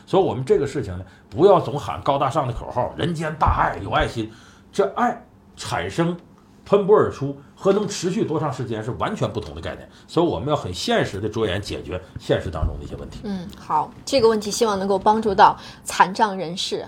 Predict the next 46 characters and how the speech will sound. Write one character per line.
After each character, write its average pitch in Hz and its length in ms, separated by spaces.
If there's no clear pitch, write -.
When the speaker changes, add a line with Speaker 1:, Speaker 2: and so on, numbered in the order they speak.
Speaker 2:
这 226 120
样 202 100
一 175 120
个 208 60
特 214 180
殊 214 140
群 185 260
体， - 260
希 - 180
望 214 140
梁 185 120
老 196 120
师 190 140
的 190 100
建 214 280
议 180 140
对 220 140
你 185 100
们 156 200
有 147 160
用。 190 220
你 208 80
说 277 180
社 285 200
会 269 120
需 240 140
要 233 160
人 185 380
关 240 240
爱， 240 300
但 247 120
是 262 80
最 269 140
近 262 140
有 190 120
一 165 80
条 208 160
新 220 240
闻， 170 220
我 160 100
觉 185 120
得 185 120
缺 233 260
乏 165 220
关 156 240
爱。 151 180